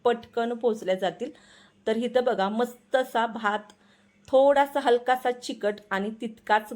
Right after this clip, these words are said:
गरमागरम रेडी झालेला आहे. तुम्हीसुद्धा नक्की ट्राय करून बघा. या पावसाळ्यामध्ये नाहीच जमलं पावसाळ्यामध्ये ना, तर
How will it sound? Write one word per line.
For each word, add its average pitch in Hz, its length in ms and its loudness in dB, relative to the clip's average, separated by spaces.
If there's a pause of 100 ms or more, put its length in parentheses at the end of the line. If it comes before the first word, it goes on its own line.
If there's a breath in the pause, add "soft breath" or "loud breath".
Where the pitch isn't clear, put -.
(160)
गरमागरम 208 800 0
रेडी 214 320 2
झालेला 208 380 -2
आहे. 202 80 -6 (440 loud breath)
तुम्हीसुद्धा 254 500 -2
नक्की 240 320 -4
ट्राय 233 240 0
करून 214 340 -2
बघा. 196 260 0
या 185 180 -2
पावसाळ्यामध्ये 202 880 -2 (460 loud breath)
नाहीच 214 420 -4
जमलं 247 280 2
पावसाळ्यामध्ये 226 720 0
ना, 170 160 -6 (160)
तर 220 100 -4